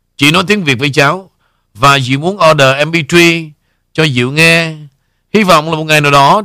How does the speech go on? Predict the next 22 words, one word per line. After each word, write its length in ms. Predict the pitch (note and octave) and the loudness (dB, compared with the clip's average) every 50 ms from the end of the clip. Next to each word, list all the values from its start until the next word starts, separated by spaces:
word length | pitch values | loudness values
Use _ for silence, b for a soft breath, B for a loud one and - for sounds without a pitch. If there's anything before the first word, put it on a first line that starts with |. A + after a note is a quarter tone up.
| F3 | -2
trong 240 | - F#3 F3 E3 C3+ | -2 -2 -2 -2 -2
tương 200 | E3+ E3+ E3 D#3+ | -2 -2 0 0
lai, 420 | E3 D#3 D#3 D3+ D3+ D3+ C#3+ C3+ C3+ _ _ _ _ _ _ - | 2 2 2 0 -2 -6 -10 -16 -20 _ _ _ _ _ _ -8
Diệu 240 | A#2+ B2 C3+ C#3+ D3+ | -2 0 0 0 0
và 120 | D3+ D3+ | 0 -2
Michelle 400 | D3+ E3 E3 C#3 - E3+ D#3+ D#3+ | -2 -4 -6 -2 0 0 0 0
có 60 | F3 G3 | 0 -2
dịp 240 | E3+ D3 C3+ B2+ A2 - _ _ _ _ _ _ | -2 -2 -2 -2 -4 -8 _ _ _ _ _ _
tham 220 | - F3+ F3+ E3+ | -2 -2 -2 0
dự 200 | D3 C#3+ C3 C3 | 0 0 0 0
birthday 440 | C3+ D3 G3 F#3+ F3 E3+ E3 D#3+ D#3 | -2 -2 -4 -4 0 0 2 2 2
của 120 | C#3 D#3 D#3+ | 0 -2 -4
ngài 220 | D#3+ D3 C3+ C3 | -2 0 0 0
Tổng 200 | A2+ B2+ C3 C#3 | -2 -4 -4 -4
thống 180 | D3+ F#3 F#3 D3+ | -6 -6 -2 -2
Trump 320 | F#3+ F#3+ F#3 F#3 F3+ - _ _ _ _ _ _ _ _ _ _ _ | -2 -2 -2 -4 -10 -16 _ _ _ _ _ _ _ _ _ _ _
mà 560 | B2 B2 C3 C3 C3 B2+ B2+ B2+ B2 A#2+ A#2 - _ | -10 -4 0 2 2 2 2 0 -2 -4 -6 -8 _
ông 200 | - D#3+ D#3 C#3+ | -4 -4 -2 -2
Kinh 260 | D#3+ D#3 D#3 D3+ C3 | -2 -4 -4 -4 -4
thường 260 | - C3+ C3 B2 G#2 | -2 -2 -2 -2 -2
tổ 140 | B2 B2+ B2+ | -4 -4 -2
chức. 200 | - G3+ G#3+ | 0 -2 -2